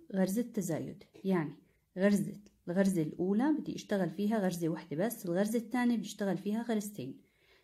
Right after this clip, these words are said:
الغرزة الأولى غرزة واحدة، الثانية غرزتين، واحد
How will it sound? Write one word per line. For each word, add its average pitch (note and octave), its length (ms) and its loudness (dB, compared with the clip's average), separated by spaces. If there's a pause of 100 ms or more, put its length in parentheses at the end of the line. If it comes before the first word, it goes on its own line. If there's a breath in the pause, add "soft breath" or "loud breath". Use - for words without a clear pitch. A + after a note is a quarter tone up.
(220 soft breath)
الغرزة G3 320 2
الأولى G3 500 0 (380)
غرزة E3 360 -2
واحدة، A#3 400 -6 (800)
الثانية D3+ 640 -2
غرزتين، F#3 760 -2 (1800)
واحد F#3+ 640 -4